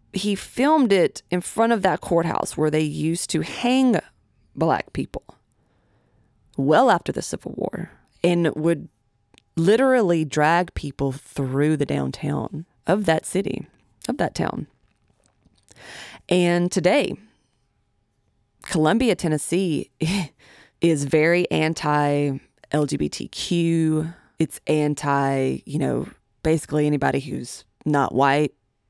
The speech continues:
is not welcomed. They have a lot of politicians that come from that area and that district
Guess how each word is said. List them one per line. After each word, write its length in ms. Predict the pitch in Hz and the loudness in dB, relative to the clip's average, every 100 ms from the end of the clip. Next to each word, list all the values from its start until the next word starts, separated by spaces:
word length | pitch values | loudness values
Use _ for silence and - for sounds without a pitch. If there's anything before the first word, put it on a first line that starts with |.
| _ _ | _ _
is 140 | - 127 | -6 -2
not 240 | 101 131 | 0 0
welcomed. 580 | 80 76 - - 135 160 _ - - - - | 0 -2 -4 -6 -4 -6 _ -20 -20 -14 0
They 100 | 170 | 2
have 100 | 165 | 2
a 40 | |
lot 280 | 160 151 156 | 4 4 4
of 240 | 156 143 | 2 -2
politicians 680 | - 151 151 151 143 147 147 | -2 2 2 0 -2 -2 -2
that 160 | 147 - | -4 -2
come 200 | 147 143 | -2 -2
from 180 | 151 | -2
that 140 | 147 - | -2 0
area 260 | 143 139 143 | 0 0 0
and 120 | 139 | -2
that 180 | - - | -4 -2
district 720 | 180 - - 165 156 156 - | -2 -2 -2 0 0 -2 -8